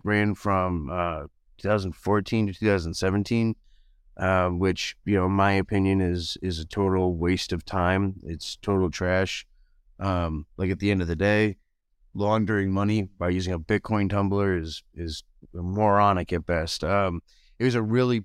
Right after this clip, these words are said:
really big thing, uh, when I was a darknet vendor and a darknet market admin. I just never really saw the appeal to it. Um, I actually have, on my left wrist, I have a Monero symbol and a Bitcoin symbol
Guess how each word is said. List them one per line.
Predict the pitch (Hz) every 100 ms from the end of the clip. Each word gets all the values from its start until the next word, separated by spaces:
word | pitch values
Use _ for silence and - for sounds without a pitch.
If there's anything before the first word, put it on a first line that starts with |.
| 104
really | 120 123 120 107 -
big | 110 104 -
thing, | - 101 90 82 82 _ -
uh, | 95 92
when | 92
I | 98
was | 87
a | 82
darknet | 92 90 90 80
vendor | 85 85 87 85
and | 87
a |
darknet | 82 85 87 92 87
market | 87 87 82
admin. | 82 82 87 85 82 _ _ _
I | - 107
just | 95 -
never | 104 101 98
really | 98 98 95
saw | 90 92 87
the | 87 80
appeal | - 92 82 78
to | 82
it. | 55 - _ _ _ -
Um, | 107 104 95 87 -
I | 107
actually | 104 - 98 98
have, | 92 92 90 80 _ _ _ _ _ _ _ _ - 98
on | 104
my | 101
left | 104 -
wrist, | 92 98 92 90
I |
have | 90 85 76 -
a | 87 82 80
Monero | 80 98 110 110 101
symbol | 107 101
and | 98
a | 82
Bitcoin | 98 98 - 87 78
symbol | 87 85 82 80